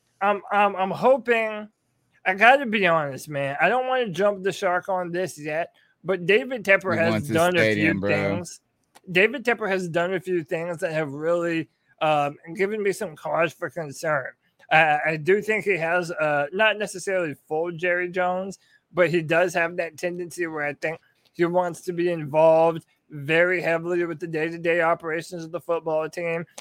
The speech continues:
Speaker 1: That's why he cut working with Appaloosa, uh, management, uh, uh, a year or so back. Uh, and he really wants to put his own unique footprint on
Speaker 2: I
Speaker 1: this
Speaker 2: agree.
Speaker 1: team that he just
Speaker 2: We've
Speaker 1: bought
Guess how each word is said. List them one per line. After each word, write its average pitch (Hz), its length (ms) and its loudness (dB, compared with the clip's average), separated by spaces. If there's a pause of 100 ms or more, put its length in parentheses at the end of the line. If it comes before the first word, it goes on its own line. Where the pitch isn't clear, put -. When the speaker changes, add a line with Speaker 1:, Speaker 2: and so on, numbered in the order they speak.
(120)
Speaker 1:
That's 147 240 -6
why 160 140 2
he 165 140 -2
cut 175 380 2
working 170 460 0
with 165 160 2
Appaloosa, 170 680 2 (320)
uh, 165 320 8
management, 170 840 0
uh, 160 380 2 (160)
uh, 160 220 0
a 156 40 -2
year 165 300 0
or 165 60 -4
so 160 320 0
back. 156 400 0 (320)
Uh, 151 320 2
and 165 220 -4
he 170 200 0
really 190 320 2
wants 175 380 -2
to 185 80 -6
put 185 320 2 (260)
his 180 300 2 (160)
own 170 400 0
unique 175 440 -4 (120)
footprint 226 600 0 (400)
on 156 200 2
Speaker 2:
I - 20 -6
Speaker 1:
this 185 220 6
Speaker 2:
agree. 131 220 0
Speaker 1:
team 233 280 0
that 196 160 2
he 185 80 0
just 185 120 0
Speaker 2:
We've 165 200 6
Speaker 1:
bought 165 60 2